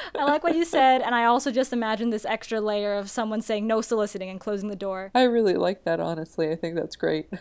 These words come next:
Speaker 2: <laughs> Oh, man. So close the door on love.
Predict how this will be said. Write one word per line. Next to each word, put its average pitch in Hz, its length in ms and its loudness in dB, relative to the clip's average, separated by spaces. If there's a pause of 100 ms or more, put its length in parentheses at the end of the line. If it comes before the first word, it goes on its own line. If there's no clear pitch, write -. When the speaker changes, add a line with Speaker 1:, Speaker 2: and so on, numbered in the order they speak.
(120)
Speaker 2:
<laughs> 226 100 0 (1700)
Oh, 294 580 6
man. 190 440 -2 (300)
So 202 220 4
close 269 420 10
the 247 120 8
door 214 380 8
on 196 180 6
love. 185 560 6